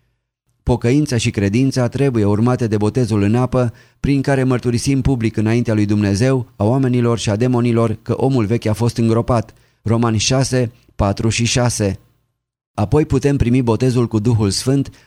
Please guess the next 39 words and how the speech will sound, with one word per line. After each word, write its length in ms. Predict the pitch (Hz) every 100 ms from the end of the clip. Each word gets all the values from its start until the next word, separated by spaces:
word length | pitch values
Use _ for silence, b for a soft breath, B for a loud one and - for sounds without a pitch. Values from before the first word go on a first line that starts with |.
| B
prin 180 | 113 110
care 180 | 113
suntem 340 | 113 120 117 113
umpluți 380 | 110 113 143 104
de 120 | 104
putere 500 | 107 110 135 139 120 B
să 180 | B 117
fim 200 | 104 131
mărturii 540 | 123 120 120 123 147 135
vii 180 | 131
pentru 280 | 135 113 104
Hristos 520 | 104 101 87 131 131 - b
prin 220 | - 120
viața 360 | 98 117 - 127
și 140 | 117
buzele 360 | 107 107 101 104
noastre. 560 | 120 131 123 107 98 85 b b
Fapte 480 | - 131 135 - -
unu 260 | 113 110 113
cu 120 | 120
opt. 420 | 127 120 _ - _ _ _ _ -
Botezul 520 | 92 113 147 151 139 110
cu 140 | 110
Duhul 280 | 117 110 101
Sfânt 420 | - 135 143 -
poate 240 | - 135 123
fi 140 | 127
primit 300 | - 110 123
prin 240 | - 135 135
credință 640 | 107 104 127 123 117 104 B B
de 140 | 117
toți 240 | 117 151
copiii 320 | - 104 123 117
lui 140 | 104
Dumnezeu. 640 | 101 104 104 110 98 90 b b
Matei 380 | - 110 110 127
trei 220 | 113 120
cu 120 | 113 117
unsprezece, 720 | 139 - 123 117 117 117